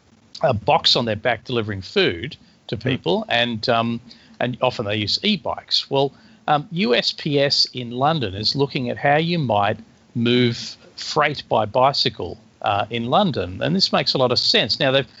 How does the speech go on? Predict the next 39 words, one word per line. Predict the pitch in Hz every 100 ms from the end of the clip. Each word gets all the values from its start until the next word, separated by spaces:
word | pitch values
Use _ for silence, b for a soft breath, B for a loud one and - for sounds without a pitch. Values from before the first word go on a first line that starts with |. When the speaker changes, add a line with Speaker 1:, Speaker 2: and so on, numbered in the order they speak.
| B -
Speaker 1:
they've | 139
developed | 170 165 220 247 -
a |
big | 135 135
trailer, | 120 - 185 208 117 90
but | 135
the | 131
important | 131 - 233 233
thing | - 135
here | 107 185 151
is | 110 -
that | 131
they're | 127
not | 131 208 185
necessarily | 143 - - 143 127 120 107 98 B B B B -
towing | - 151 151 160 151
the | 123
trailer | - 135 117 113
with | 110
an | 113
electric | 110 113 - 113
bike, | 170 147 113
but | -
it's | 123 117
a | 123 -
power-assisted | - - 151 147 151 127 113 - - 190 - - 92 92 - _
trailer. | - 180 190 151 - B B B
So | -
it's | 170
a | 143
Speaker 2:
Oh. |
Speaker 1:
four-wheel | - 247 214 135
trailer. | - 202 226
It | 160
looks | 175 -
a |
little | 127 143 170
bit | 120 127
like | 120 113